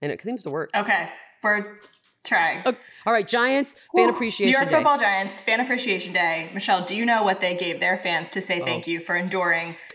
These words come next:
Speaker 2: years at this point of New York football?
Speaker 1: No, I don't. What?
Speaker 2: A medium soda.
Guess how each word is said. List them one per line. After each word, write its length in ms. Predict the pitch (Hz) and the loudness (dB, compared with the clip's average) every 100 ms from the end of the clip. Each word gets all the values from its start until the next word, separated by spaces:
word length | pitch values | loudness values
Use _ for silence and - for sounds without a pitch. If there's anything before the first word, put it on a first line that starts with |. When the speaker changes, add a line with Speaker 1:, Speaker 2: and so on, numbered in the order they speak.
| - - - | -20 -18 -6
Speaker 2:
years 460 | 208 262 247 180 | 0 2 2 0
at 100 | 190 | -2
this 180 | 185 175 | -2 -4
point 300 | - 165 - - | -4 -6 -6 -6
of 80 | 185 | -6
New 160 | 175 | -4
York 260 | 175 151 - - _ | -4 -4 -6 -16 _
football? 440 | 160 - - - - - _ | -10 -6 -6 -8 -18 -20 _
Speaker 1:
No, 560 | 156 151 139 135 143 143 - | -8 -2 0 0 -2 -8 -10
I 100 | 139 | -10
don't. 260 | 127 120 | -8 -8
What? 240 | 143 135 - | -4 -4 -4
Speaker 2:
A 20 | |
medium 480 | 226 247 277 277 269 | 0 2 2 2 0
soda. 480 | 254 208 135 110 | 0 0 0 -2